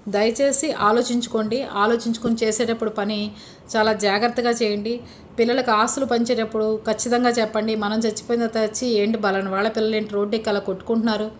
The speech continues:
ఆస్తి కోసం ఇలా చేస్తున్నారు, ఆడపిల్లల్ని ఇబ్బంది పెడుతున్నారు, మగపిల్లలు మగపిల్లలు ఇలా కొట్టుకుంటున్నారు, తోడుకోడళ్ళు ఇద్దరు కొట్టుకుంటారు,"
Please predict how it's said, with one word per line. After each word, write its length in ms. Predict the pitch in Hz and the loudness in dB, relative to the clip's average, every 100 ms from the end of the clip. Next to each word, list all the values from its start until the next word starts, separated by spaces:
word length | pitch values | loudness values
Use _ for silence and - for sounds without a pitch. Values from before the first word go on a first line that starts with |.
| - - - - - - - | -20 -20 -20 -20 -20 -14 -4
ఆస్తి 300 | 196 240 294 | 0 0 2
కోసం 280 | 262 254 254 | 2 2 2
ఇలా 120 | 220 | 0
చేస్తున్నారు, 640 | 214 220 226 233 220 214 220 - - - - | 2 0 0 -2 -2 -4 -8 -16 -20 -20 -8
ఆడపిల్లల్ని 580 | 175 202 254 277 269 254 | -2 2 2 4 2 2
ఇబ్బంది 300 | 247 240 240 | 0 2 2
పెడుతున్నారు, 560 | 233 220 220 214 208 214 - - - - - - | 2 -2 -2 -2 -2 -4 -10 -20 -20 -20 -20 -6
మగపిల్లలు 500 | 214 233 262 285 277 | 0 2 2 2 2
మగపిల్లలు 520 | 262 254 247 254 247 | 4 2 4 2 4
ఇలా 160 | 240 233 | 4 2
కొట్టుకుంటున్నారు, 640 | 226 214 - 226 226 220 | 0 -4 -2 0 0 0
తోడుకోడళ్ళు 640 | 214 - 233 269 277 277 262 | 0 2 4 4 4 4 4
ఇద్దరు 200 | 233 247 | 4 2
కొట్టుకుంటారు," 680 | 233 226 220 220 220 214 | 2 0 0 0 0 -2